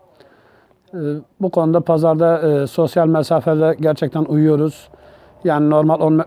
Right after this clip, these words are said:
on iki metrelik olan tezgahımda şu an ben yedi metre açıyorum. Çift taraflı üçer metre yer bırakıyorum. İkişer metre, üçer metre bırakıyorum. Sosyal mesafe bırakıyorum. Ve elemanlarım kesinlikle ne sigara, sigara içtiriyorum ne de maskesiz tezgahta durdur-,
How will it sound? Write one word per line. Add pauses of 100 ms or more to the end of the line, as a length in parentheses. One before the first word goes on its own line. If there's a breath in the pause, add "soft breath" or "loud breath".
on
iki
metrelik
olan
tezgahımda
şu
an
ben
yedi
metre
açıyorum. (320 loud breath)
Çift
taraflı
üçer
metre
yer
bırakıyorum.
İkişer
metre,
üçer
metre
bırakıyorum.
Sosyal
mesafe
bırakıyorum. (560 soft breath)
Ve
elemanlarım
kesinlikle
ne
sigara, (200)
sigara
içtiriyorum (400 soft breath)
ne
de
maskesiz
tezgahta
durdur-,